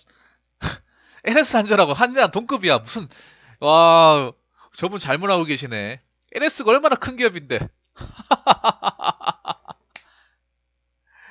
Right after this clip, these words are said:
아, 무슨 미친 거 아니야? <laughs> 김동님, 어떻게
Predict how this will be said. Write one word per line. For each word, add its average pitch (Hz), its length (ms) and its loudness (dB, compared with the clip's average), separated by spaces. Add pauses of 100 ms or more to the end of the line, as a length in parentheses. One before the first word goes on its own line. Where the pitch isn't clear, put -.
(340)
아, 233 120 0
무슨 233 360 -6 (280)
미친 466 280 -4
거 349 100 4
아니야? 170 180 2
<laughs> - 1000 -12
김동님, 226 560 -4 (580)
어떻게 370 360 2